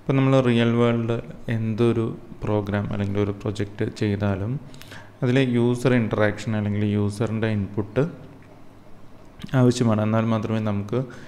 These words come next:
യൂസ്ഫുൾ ആയിട്ടുള്ള എന്തെങ്കിലും ഒരു കാര്യങ്ങൾ ബിൽഡ് ചെയ്യാനായിട്ട് സാധിക്കുള്ളൂ. അപ്പോൾ നമ്മൾ ഈ ഒരു സീരീസിൽ ചെയ്യുന്നത് ഫുൾ, ആ, കൺസോൾ അല്ലെങ്കിൽ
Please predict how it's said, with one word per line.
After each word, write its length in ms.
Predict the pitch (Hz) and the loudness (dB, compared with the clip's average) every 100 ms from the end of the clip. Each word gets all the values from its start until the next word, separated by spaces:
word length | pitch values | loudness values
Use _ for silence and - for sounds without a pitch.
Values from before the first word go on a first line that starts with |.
| - - - 135 | -20 -20 -2 2
യൂസ്ഫുൾ 300 | 120 127 123 | 2 4 4
ആയിട്ടുള്ള 320 | 120 110 113 110 - | 4 2 0 0 -2
എന്തെങ്കിലും 300 | 107 101 104 | -4 0 0
ഒരു 40 | 104 113 | 0 0
കാര്യങ്ങൾ 360 | 104 104 101 117 - - 120 | 0 0 0 -2 -6 -8 -4
ബിൽഡ് 240 | 107 107 104 | 0 0 0
ചെയ്യാനായിട്ട് 480 | 101 101 101 95 139 180 - | 0 0 -4 -4 -4 -6 -10
സാധിക്കുള്ളൂ. 500 | - - 101 - 98 98 - - - - - | -6 -4 -4 -4 -4 -6 -12 -18 -18 -18 -12
അപ്പോൾ 180 | - 139 | 0 2
നമ്മൾ 160 | 135 135 | 6 6
ഈ 20 | 139 | 6
ഒരു 120 | 143 143 | 6 4
സീരീസിൽ 400 | 147 135 131 131 123 123 | 2 0 0 0 0 0
ചെയ്യുന്നത് 420 | 117 113 113 113 113 - | 0 0 0 0 -4 -6
ഫുൾ, 160 | - 110 107 - - 123 | -2 -2 -2 -4 -6 -4
ആ, 20 | 104 104 101 110 | -2 -2 -2 0
കൺസോൾ 480 | 104 104 117 107 101 - | 0 0 0 0 0 -4
അല്ലെങ്കിൽ 280 | 107 104 101 | -2 0 0